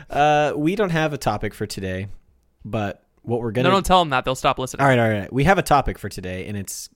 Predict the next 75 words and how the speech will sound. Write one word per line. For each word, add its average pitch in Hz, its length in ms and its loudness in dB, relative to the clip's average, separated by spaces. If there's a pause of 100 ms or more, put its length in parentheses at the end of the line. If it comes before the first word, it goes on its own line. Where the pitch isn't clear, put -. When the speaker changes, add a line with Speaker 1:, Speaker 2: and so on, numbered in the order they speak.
Speaker 2:
Yeah. 139 280 0
Speaker 1:
and 113 140 -4
it's 107 240 -6
entitled, 110 580 -6 (1120)
uh, 85 400 -8 (380)
Questions 160 520 -4
from 156 140 -6
Our 165 100 -2
Patrons. 87 880 -4 (440)
And 107 140 -6
we 185 80 -2
Speaker 2:
Well, 175 220 4
first 214 320 0
of, 151 160 -10
first - 200 -2
of 160 60 -2
all, 123 80 0
I, 135 180 -4
I 143 200 0
wanna 180 200 0
say 160 160 -2
thank 139 220 -4
you 135 60 -18
to - 80 -10
our 123 80 -6
patrons 127 320 -10
for - 40 -20
submitting 123 220 -12
all 113 80 -10
these 110 140 -18
questions. 135 520 -8
You 123 60 -14
can 113 180 -16
support 113 280 -10
us, 113 100 -12
patreon 113 380 -12
dot 110 160 -12
com 107 180 -12
slash 107 160 -16
the - 80 -20
crunch. 135 220 -6
I 139 80 -6
do 127 80 0
have 160 100 4
a - 20 -6
few, 139 240 -2
I 123 120 0
do 143 100 0
have 135 120 0
a 131 40 -12
few 123 220 -8
business, 123 400 -8
business, 117 340 -12
business 120 360 -12
announcements. 117 500 -10
Speaker 1:
Here 127 140 2
we 143 60 8
go. 131 200 4
Should 123 160 0
I 123 80 2
put 147 180 0
in 156 80 -2
a, 110 260 -2
a 101 120 -8
bump? 98 260 -8
Can 139 120 -4
we 151 80 0
have 175 140 -2
somebody 151 240 -4
make 131 160 -4
a 120 60 -2
bumper, 107 400 -4
the 101 80 -6
business 104 300 -6
bumper? 117 480 -4